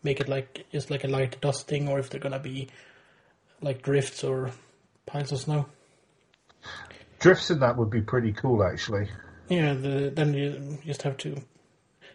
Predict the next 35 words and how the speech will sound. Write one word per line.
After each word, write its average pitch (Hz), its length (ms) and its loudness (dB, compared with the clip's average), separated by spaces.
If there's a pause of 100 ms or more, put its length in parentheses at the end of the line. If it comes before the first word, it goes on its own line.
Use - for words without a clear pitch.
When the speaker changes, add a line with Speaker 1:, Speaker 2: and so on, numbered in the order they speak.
Speaker 1:
decide 151 300 4
on 147 260 4 (220)
wh-, 170 300 2
which 170 300 2
mix 156 320 2
of 147 240 -2 (880)
products 147 300 -2
to - 120 -8
use 160 160 -4
for 147 160 -8
it. 156 180 -10 (1900)
Because - 440 -12 (2500)
the, 180 300 -4
the, 190 140 4
there 196 440 6
are 190 40 8
different 196 360 4
effects, 185 360 8
and 160 100 4
you 160 60 4
don't 160 260 4
want 151 300 4
to 151 240 2
end 147 140 4
up 151 180 2
with 143 100 -2
something 139 400 2
that 135 180 -4
turns 135 300 2
yellow 139 340 4
in 131 100 2
a 131 40 0
year 139 260 0
or 135 60 -2
two. 139 260 -4